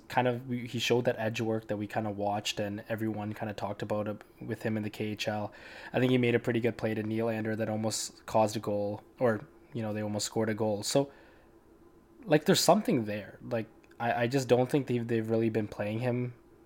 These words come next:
enough or even a lot to, for us to really, for that to kinda manifest. Um, so I guess we'll see with Barabanov. I, I think they're gonna keep giving him shots, but, um, like you said, like, I don't, I don't really feel too strongly about him either way.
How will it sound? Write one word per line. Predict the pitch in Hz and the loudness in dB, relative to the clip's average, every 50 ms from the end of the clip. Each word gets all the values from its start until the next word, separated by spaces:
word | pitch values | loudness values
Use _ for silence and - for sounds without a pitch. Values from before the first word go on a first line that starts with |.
| - - | -12 -8
enough | 117 110 107 104 104 131 165 - - - | -6 -4 -2 0 2 2 2 2 -2 -6
or | 113 107 107 107 107 107 | -4 -2 0 0 0 0
even | 110 117 117 110 107 110 107 107 107 104 107 - | -2 -2 -2 -2 0 0 -2 -2 -2 -4 -6 -4
a | 110 107 | -4 -4
lot | 104 104 107 110 113 113 - - | -2 0 2 2 2 0 0 -4
to, | - 117 | -8 -8
for | - - 117 110 | -4 -2 -2 0
us | 110 110 - | 0 -2 -2
to | - 117 | -4 -4
really, | 104 104 107 104 107 107 104 104 | -4 -2 -4 -4 -2 -4 -4 -4
for | - - 123 120 | 0 4 4 4
that | 113 113 117 - | 6 4 2 2
to | - 113 | 0 -4
kinda | - - 117 107 101 | -2 -2 -2 -2 -2
manifest. | 101 98 101 110 113 - 135 139 156 - - - - - - - - - - - - - - | -4 -4 -4 -4 0 0 2 2 0 0 -4 -16 -20 -20 -20 -20 -20 -20 -20 -20 -20 -8 0
Um, | - 117 107 107 104 104 104 104 104 104 110 - - - - | 2 4 6 6 4 4 0 -2 -4 -6 -8 -12 -20 -14 -6
so | - - | 0 2
I | - 170 | 4 4
guess | 175 220 214 - | 4 4 4 4
we'll | 226 202 | 2 0
see | - - 202 190 | 2 4 4 6
with | 160 123 | 6 6
Barabanov. | 120 113 110 101 104 104 104 104 104 104 107 | 4 2 2 0 -2 -2 -2 -2 -4 -2 -2
I, | 110 110 - - | -2 -4 -4 -8
I | 113 | -6
think | - 139 131 120 | -4 -4 -2 -2
they're | 123 113 | -2 0
gonna | 117 117 110 | 0 -2 -2
keep | - - 120 113 - | -2 -4 -6 -6 -4
giving | - 113 110 110 | -4 -4 -4 -4
him | 110 107 | -4 -6
shots, | 107 - - 113 107 110 107 - - | -4 -2 -2 0 0 0 -2 -4 -8
but, | - - 107 104 104 - - - - - - - - - - - - - - - - - | -6 -4 -4 -4 -4 -6 -10 -14 -14 -14 -16 -20 -20 -20 -20 -20 -20 -20 -20 -14 -8 -4
um, | 123 107 107 104 104 104 104 101 104 - - - - | -2 -2 0 -2 -2 -2 -4 -6 -8 -12 -14 -6 0
like | 135 143 151 151 | 0 0 2 2
you | 143 | 2
said, | - - 127 113 110 110 | 4 4 4 4 4 2
like, | 110 104 | -2 -2
I | 113 | 2
don't, | 131 139 127 120 | 2 0 0 2
I | 127 | 2
don't | 143 151 | 2 2
really | 151 147 139 120 | 2 2 0 0
feel | - - 123 117 113 | 0 0 -2 -2 -2
too | - - | -2 -4
strongly | 120 - - 120 107 104 110 110 110 110 | -6 -4 -2 -2 -2 0 -2 -2 -4 -4
about | 110 104 107 107 107 117 | -2 -2 -4 -4 -4 -4
him | 110 107 107 | -4 -4 -4
either | 104 104 104 101 | -4 -4 -6 -6
way. | 101 101 101 101 | -6 -6 -8 -10